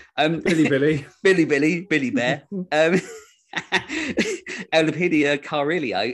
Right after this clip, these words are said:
Speaker 1: as Anna. That's, that, I said that completely wrong, by the way. Kevin Peter
Speaker 2: I,
Speaker 1: Hall.
Speaker 2: I, I bought it. It was great.
Speaker 1: Yeah, I thought you would.
Speaker 2: I think that's actually what, that's a birth name.
Speaker 1: Yeah, I thought so. She's probably saying it wrong all these years. Um, <laughs> Kevin Peter. <laughs>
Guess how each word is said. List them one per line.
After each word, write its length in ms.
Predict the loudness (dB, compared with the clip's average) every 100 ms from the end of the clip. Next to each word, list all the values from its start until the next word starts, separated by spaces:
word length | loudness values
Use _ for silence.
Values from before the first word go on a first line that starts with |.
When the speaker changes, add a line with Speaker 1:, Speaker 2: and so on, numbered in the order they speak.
| -4
Speaker 1:
as 360 | -6 -6 -10 _ _ _
Anna. 440 | -6 -6 -6 -8 -8
That's, 240 | -10 -10 -10
that, 100 | -6 -6
I 60 |
said 220 | -6 -8
that 200 | -8 -12
completely 380 | -12 -12 -10 -8
wrong, 200 | -6 -6
by 100 | -6
the 60 | -4
way. 220 | -4 -4 -8 -20 _
Kevin 340 | -4 -2 0 -2
Peter 260 | -2 -2
Speaker 2:
I, 40 | -2
Speaker 1:
Hall. 300 | 0 0 0
Speaker 2:
I, 60 | 0
I 40 | 2
bought 280 | 4 2 2
it. 140 | -2
It 60 | -6
was 100 | -4
great. 340 | -2 -2 -4 _
Speaker 1:
Yeah, 340 | -6 -2 -2
I 40 | -6
thought 180 | -8 -12
you 80 | -8
would. 100 | -8
Speaker 2:
I 20 | -6
think 120 | -6
that's 200 | -6 -4
actually 340 | -6 -6 -6
what, 240 | -4 -4 -6 _ -20 -14
that's 200 | -14 -12
a 40 | -2
birth 240 | -2 0
name. 340 | -2 -2 -4 -10 _
Speaker 1:
Yeah, 300 | -2 0 0
I 40 | -2
thought 280 | -2 -4
so. 200 | -4 -6
She's 280 | -4 -2 -2
probably 280 | -2 -6 -6
saying 280 | -8 -6 -6
it 100 | -6
wrong 160 | -6 -6
all 140 | -6
these 220 | -6 -4
years. 320 | -2 -2 -4 -10 _ _ _
Um, 280 | -4 -2 -2
<laughs> 80 | -4
Kevin 340 | -4 0 0
Peter. 300 | 0 -2 -2 -2
<laughs> 240 | -2 -2